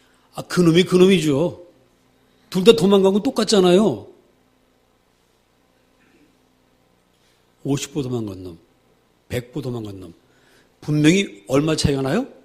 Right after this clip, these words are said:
오십 보나 차이 납니다. 이게 왜 똑같아요? 똑같죠? 도망갔다는 점에서 똑같죠? 그러나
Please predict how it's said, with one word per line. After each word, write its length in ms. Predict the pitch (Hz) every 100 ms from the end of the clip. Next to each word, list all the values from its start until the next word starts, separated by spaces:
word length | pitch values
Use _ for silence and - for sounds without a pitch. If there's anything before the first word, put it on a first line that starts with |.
| _ _ _ _ _ _ _ _ -
오십 480 | 160 240 302 294 277
보나 220 | 302 285
차이 220 | - 277
납니다. 720 | 262 240 240 277 294 165 110 - - - -
이게 140 | 311
왜 60 | 320
똑같아요? 800 | 330 302 - 285 302 127 - - _ _ _ _ _ _ _ _ _ _ _ _ _ _ _ _ _ _ _ _ _ _ _
똑같죠? 520 | - - 123 - 214 - _ _ _ _ _ _ _ _ _ _ _ _
도망갔다는 640 | - 117 151 156 151 151 143
점에서 220 | 143 151
똑같죠? 580 | - - 113 196 170 107 _ _ _ _ _ _ _ _
그러나 400 | - 135 165 196